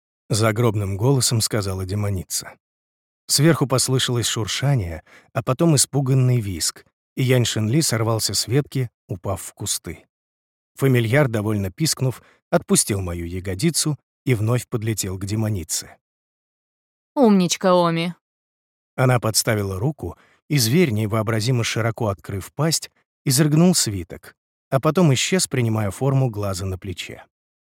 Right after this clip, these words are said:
Speaker 1: Демоница потрясла свитком перед моим лицом. На нём и правда стояла печать Хейдериса, но содержал ли он действительно ценную информацию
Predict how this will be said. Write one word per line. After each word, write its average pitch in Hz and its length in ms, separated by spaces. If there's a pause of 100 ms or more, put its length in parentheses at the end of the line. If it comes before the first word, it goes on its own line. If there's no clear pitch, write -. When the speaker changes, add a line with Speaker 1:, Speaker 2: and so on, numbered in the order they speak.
(540)
Speaker 1:
Демоница 120 680
потрясла 113 520
свитком 117 540
перед 110 220
моим 98 280
лицом. 87 520 (400)
На 143 120
нём 165 200
и 156 40
правда 127 320
стояла 110 400
печать 107 380
Хейдериса, 107 760 (280)
но 135 120
содержал 135 480
ли 170 80
он 160 140
действительно 135 720
ценную 110 400
информацию 101 760